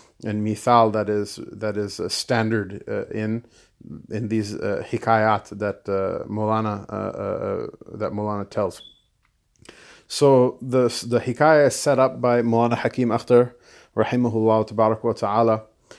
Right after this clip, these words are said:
that one night Sultan Mahmud went walking amongst his subjects after taking off his royal clothes and putting on ordinary clothes.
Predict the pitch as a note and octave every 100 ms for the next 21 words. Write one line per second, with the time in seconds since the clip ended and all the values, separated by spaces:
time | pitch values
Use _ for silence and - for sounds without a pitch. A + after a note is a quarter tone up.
0 | _ - A2+ A#2 C3 D3 D3+ C#3 C#3 -
1 | C3+ B2+ - C#3+ D3 B2+ C3+ A2+ A#2+ B2+
2 | C3+ B2 A#2 A#2+ A#2+ A#2 B2+ A#2+ A#2+ A#2
3 | A2 - A#2+ B2+ A#2+ B2+ B2 A#2+ B2 A2
4 | A#2 A#2+ A2+ - A#2 A#2 A2 - A#2 A#2+
5 | A#2+ A#2 B2 B2 A#2+ A#2 A2 G#2 - F#2+
6 | E2 -